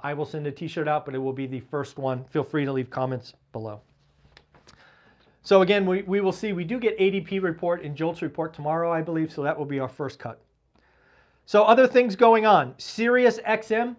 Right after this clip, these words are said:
is laying off eight percent of people.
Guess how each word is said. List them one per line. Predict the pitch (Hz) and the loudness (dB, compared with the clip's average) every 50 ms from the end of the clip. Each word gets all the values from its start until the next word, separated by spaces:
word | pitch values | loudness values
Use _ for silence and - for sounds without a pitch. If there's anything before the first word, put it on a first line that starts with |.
| _ _ - | _ _ -10
is | 175 160 170 | -10 -6 -2
laying | 185 190 208 208 202 | 0 0 0 2 4
off | 202 190 185 175 - - _ - | 6 6 6 6 2 -8 _ 0
eight | 196 208 226 220 - _ | 2 2 2 0 -8 _
percent | - - 202 202 - - 214 208 202 202 202 | -2 0 0 0 0 0 0 0 0 -2 -6
of | 175 165 | -8 -6
people. | - 214 214 214 226 226 208 - | -4 -6 -4 -2 -4 -4 -4 -6